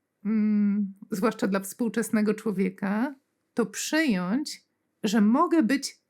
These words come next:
ważny. Zobacz, nie ważniejszy od innych, tylko ważny. Co to znaczy? To znaczy, że moje emocje,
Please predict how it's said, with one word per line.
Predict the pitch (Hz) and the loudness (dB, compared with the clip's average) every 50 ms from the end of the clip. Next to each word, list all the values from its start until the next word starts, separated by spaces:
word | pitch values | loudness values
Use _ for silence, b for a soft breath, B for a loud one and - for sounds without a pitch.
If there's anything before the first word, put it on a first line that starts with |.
| _ - | _ -8
ważny. | - 214 240 226 202 196 180 170 - 190 165 156 170 208 208 _ _ _ _ _ _ _ _ - | -4 -2 -2 0 -2 -2 -2 -2 -4 -4 -4 -4 -8 -12 -14 _ _ _ _ _ _ _ _ -6
Zobacz, | 208 240 196 190 185 190 - _ _ _ _ _ - | -2 -2 0 0 -2 -4 -8 _ _ _ _ _ 0
nie | 226 254 311 392 | 0 2 2 0
ważniejszy | 370 226 240 262 254 214 226 254 247 240 240 226 214 - - - - | 0 2 2 2 2 4 4 4 4 4 2 0 -2 -2 -4 -6 -6
od | - 190 190 - _ - | -6 -6 -8 -8 _ -2
innych, | 226 196 180 180 170 180 180 185 202 294 269 - _ _ _ _ _ _ _ _ | -2 0 -2 -2 -4 -6 -6 -4 -4 -6 -6 -10 _ _ _ _ _ _ _ _
tylko | - 240 226 - 233 226 | -4 -4 0 0 0 2
ważny. | 208 254 262 233 208 190 170 165 180 165 165 185 214 220 - _ _ _ _ _ _ _ _ _ _ _ _ _ | 2 2 2 2 2 0 -2 -4 -4 -6 -6 -8 -8 -10 -12 _ _ _ _ _ _ _ _ _ _ _ _ _
Co | - - 214 | -6 -4 -2
to | 254 247 | -2 0
znaczy? | 208 208 214 202 196 190 196 - - 247 262 311 320 330 _ _ _ _ _ _ _ _ - | 2 2 2 2 2 -2 -4 -4 -2 -2 -2 -2 -4 -8 _ _ _ _ _ _ _ _ -4
To | 240 226 | -2 2
znaczy, | 202 240 233 254 269 269 - 269 | 2 4 4 2 0 0 0 0
że | 247 214 226 240 226 226 226 226 226 220 - _ _ _ _ _ _ _ | 0 0 0 0 2 2 2 2 0 0 -4 _ _ _ _ _ _ _
moje | - 202 240 269 285 302 - | 2 4 4 4 2 2 0
emocje, | 240 277 262 233 214 190 196 190 - - - 196 190 190 190 190 214 | 2 4 4 4 4 4 2 0 -4 -8 -6 -6 -4 -4 -4 -6 -8